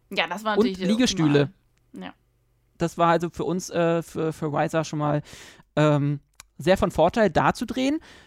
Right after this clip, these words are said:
Speaker 2: Ähm,
Speaker 1: Ja.
Speaker 2: das war der eine Ort. Bezieh-, lass doch erstmal noch mal da bleiben. Wie hat dir so der Dreh dort gefallen, beziehungsweise wie waren so deine Eindrücke von dem Dreh dort?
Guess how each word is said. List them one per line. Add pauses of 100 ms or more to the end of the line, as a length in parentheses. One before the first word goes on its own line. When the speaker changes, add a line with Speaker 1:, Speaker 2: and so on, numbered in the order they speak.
(180)
Speaker 2:
Ähm,
Speaker 1:
Ja.
Speaker 2:
das
war
der (1120)
eine (180)
Ort.
Bezieh-,
lass
doch
erstmal
noch
mal
da
bleiben.
Wie (200)
hat (280)
dir
so
der
Dreh (340)
dort
gefallen,
beziehungsweise
wie
waren
so
deine (100)
Eindrücke
von
dem
Dreh
dort?